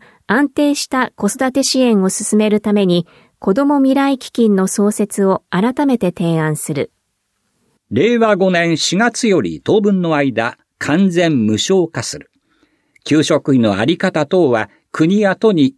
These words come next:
Speaker 2: 意見、要望を行う。また、基金の創設は考えていないが、引き続き財源確保と子育て支援策の充実を図る。
Speaker 1: 特財庁協議において、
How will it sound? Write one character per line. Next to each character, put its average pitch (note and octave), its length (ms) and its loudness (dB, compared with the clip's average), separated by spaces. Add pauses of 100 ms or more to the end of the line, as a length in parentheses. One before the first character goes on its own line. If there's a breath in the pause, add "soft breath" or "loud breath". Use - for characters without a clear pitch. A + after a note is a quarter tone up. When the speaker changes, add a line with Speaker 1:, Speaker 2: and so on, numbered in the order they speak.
Speaker 2:
意 G3+ 160 0
見、 A2 380 -2
要 G#2+ 300 0
望 D3+ 280 2
を - 60 -2
行 E2+ 120 -10
う。 C2+ 220 -14 (840)
ま C3 140 -4
た、 B2+ 180 -4 (200)
基 - 120 -20
金 A#3+ 260 2
の A#2+ 120 0
創 E3+ 220 -2
設 D#3+ 260 -4
は D3 160 -2
考 F#3+ 360 -4
え D3+ 100 -2
て F2+ 120 -4
い F#2 80 0
な G2 140 -2
い D#2 80 -8
が、 D#2 200 -12 (360)
引 - 240 -2
き - 0 -
続 C3 280 -2
き A2+ 260 -2 (240 soft breath)
財 A#2 320 -2
源 G3 380 0
確 F#3+ 280 -6
保 A2+ 160 -2
と - 280 -2 (200 soft breath)
子 - 160 -6
育 G#3 320 2
て G3 160 0
支 - 220 -4
援 G#3 160 0
策 F3 300 -2
の G#3 160 2
充 F2 260 0
実 F3+ 280 -2
を G3 80 2
図 - 120 -8 (100)
る。 - 180 -18 (760)
Speaker 1:
特 D4 280 -2
財 D4+ 220 -2
庁 D4 240 -2
協 C#4+ 240 0
議 A3+ 120 0
に F#3+ 160 2
お F#3 80 0
い F3+ 60 -2
て、 F3+ 260 -4